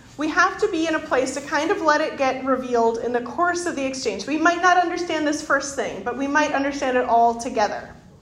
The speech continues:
No one can see the kingdom of God without being born from above.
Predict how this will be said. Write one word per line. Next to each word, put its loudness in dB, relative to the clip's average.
No 4
one 4
can 0
see -2
the -2
kingdom -4
of -2
God 2
without 2
being -4
born -2
from -6
above. -8